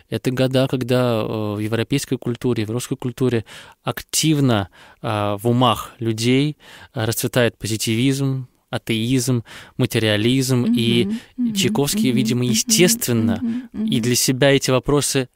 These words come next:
Speaker 1: ставит и осмысливает. Он сталкивается с этой культурой, он должен в ней найти свое место. Вот это настолько показывает, видимо, путь,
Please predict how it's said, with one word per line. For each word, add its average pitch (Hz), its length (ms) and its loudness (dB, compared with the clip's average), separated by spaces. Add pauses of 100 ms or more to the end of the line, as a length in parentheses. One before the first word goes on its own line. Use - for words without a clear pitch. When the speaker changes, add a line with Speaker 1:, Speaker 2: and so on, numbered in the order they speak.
Speaker 1:
ставит 143 600 0
и 131 60 -4
осмысливает. 127 840 -2
Он 123 80 0
сталкивается 156 500 -2
с - 20 -8
этой 107 160 -6
культурой, 104 460 -4
он 104 80 -2
должен 143 280 2
в 120 40 0
ней 131 120 2
найти 127 240 -2
свое 127 300 0
место. 135 440 -2 (520)
Вот 117 180 -2
это 120 220 -2
настолько 131 520 0 (320)
показывает, 123 560 0
видимо, 120 280 -2
путь, - 520 -2